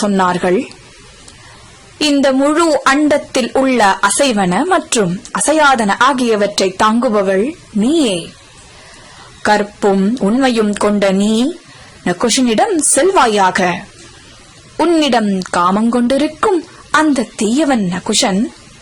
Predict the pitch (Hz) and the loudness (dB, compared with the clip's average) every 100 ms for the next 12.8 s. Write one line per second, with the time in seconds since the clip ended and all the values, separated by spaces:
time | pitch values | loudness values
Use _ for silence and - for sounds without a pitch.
0 | - 196 285 302 202 190 233 190 185 254 | -4 -2 2 0 2 0 0 -2 -2 0
1 | 202 170 180 - - - - - - - | 0 -2 -8 -18 -20 -20 -20 -20 -20 -20
2 | - - 202 220 208 175 - - - - | -20 0 2 4 2 0 -4 -14 -20 -20
3 | - 175 202 202 196 226 - - 196 208 | -12 -2 0 0 0 -2 -2 -4 -2 -4
4 | 277 - - - - - - - - - | -6 -14 -20 -20 -20 -20 -20 -20 -20 -20
5 | - - - - 605 - - - 988 - | -20 -20 -20 -20 -20 -20 -20 -20 -20 -20
6 | 831 - 988 1017 1077 1077 571 554 508 554 | -20 -20 -20 -20 -20 -20 -20 -20 -20 -20
7 | 539 523 508 539 - - - - - - | -20 -20 -20 -20 -20 -20 -20 -20 -20 -20
8 | - - - - - 240 240 277 294 190 | -20 -20 -20 -20 -6 -2 0 2 0 0
9 | 170 165 - - - - 180 196 202 208 | -4 -10 -20 -20 -20 -10 -2 0 2 2
10 | 220 226 240 330 - 269 381 302 254 - | 0 2 0 0 0 2 2 2 0 -2
11 | 247 196 175 180 202 - 220 320 381 269 | -2 0 -2 -4 -12 -4 -2 0 2 2
12 | 233 427 339 262 202 175 165 | 2 2 2 2 2 0 -4